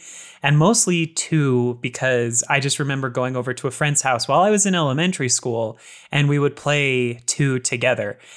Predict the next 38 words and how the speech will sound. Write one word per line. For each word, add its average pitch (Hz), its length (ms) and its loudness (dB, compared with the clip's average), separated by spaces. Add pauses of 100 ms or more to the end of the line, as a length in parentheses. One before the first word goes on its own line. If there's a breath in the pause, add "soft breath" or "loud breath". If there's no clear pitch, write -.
(100)
And 147 180 2
that 170 120 4
was 160 140 2
honestly 147 420 0
the 131 180 -4
only 147 280 0
time 143 320 -2
I 131 80 -2
have 127 140 -4
ever 135 280 -2
beaten 123 520 -6
<laughs> - 1080 -4
the 156 80 2
second 147 600 2
<laughs> - 0 -
game, 151 500 -2
even 151 260 -2
though 147 140 0
I 139 60 -2
had 135 200 -2
it 135 80 -2
on, 127 160 -2
like, 120 220 -8
the 131 80 -2
Wii, 113 400 -6 (340 loud breath)
was 120 320 0
with 147 160 0
my 131 120 -2
friend 113 480 -6
ages 113 340 -4
ago, 107 240 -8
and 117 120 -2
I, 131 180 2
I 131 40 0
still 131 420 0
remember 117 300 -6
playing 104 320 -14
it. 113 140 -16